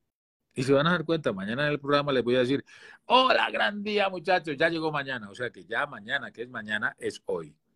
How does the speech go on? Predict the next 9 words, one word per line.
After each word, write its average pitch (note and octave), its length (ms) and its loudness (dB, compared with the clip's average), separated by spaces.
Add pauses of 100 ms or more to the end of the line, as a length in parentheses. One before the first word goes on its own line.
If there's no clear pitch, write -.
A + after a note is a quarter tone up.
(1000)
Y C3+ 120 -6
nos E3+ 120 2
disfrutamos F3+ 680 4
la G#2+ 120 0
vida, E2+ 280 -6
nos F#2 160 -6
reímos, C3 540 4 (400)
jugamos, B2+ 540 6
cantamos, B2 800 2